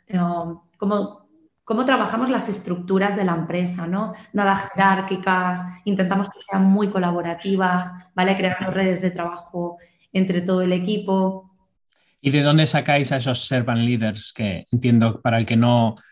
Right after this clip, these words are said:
Speaker 2: para el que no lo sabe, digamos, de alguna manera hay varia-, ba-, bastante literatura en cuanto a lo que es el servant leader o el líder como servidor, etcétera, ¿no? Eh,
Speaker 1: Sí.
Speaker 2: para esas personas que no hay, no han oído nunca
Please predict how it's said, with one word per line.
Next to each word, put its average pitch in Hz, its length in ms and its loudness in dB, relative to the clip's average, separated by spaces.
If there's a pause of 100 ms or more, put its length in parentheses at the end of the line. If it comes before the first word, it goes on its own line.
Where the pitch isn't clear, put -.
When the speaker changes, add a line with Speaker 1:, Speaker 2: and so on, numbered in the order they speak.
(180)
Speaker 2:
para 123 180 2
el 123 80 0
que 131 100 2
no 123 140 6
lo 127 140 4
sabe, 123 300 2
digamos, 113 440 -2
de 113 60 -6
alguna 117 240 -2
manera 113 320 0
hay 117 100 -2
varia-, 117 480 -2
ba-, 131 320 -2
bastante 135 440 -2
literatura 131 560 0
en 117 80 0
cuanto 117 300 -4
a 120 40 0
lo 113 140 -4
que 117 140 -6
es 117 100 -8
el 123 100 -4
servant 117 340 -2
leader 139 280 0
o 117 80 0
el 110 80 0
líder 117 300 -2
como 107 220 -2
servidor, 123 680 2
etcétera, 120 480 -4
¿no? 147 240 -2 (400)
Eh, 113 320 4
Speaker 1:
Sí. - 40 -16 (100)
Speaker 2:
para 117 260 0
esas 147 220 2
personas 143 500 -2
que 117 360 -2
no 127 300 2
hay, 135 280 -2
no 143 160 0
han 147 140 0
oído 139 280 0
nunca 123 520 -2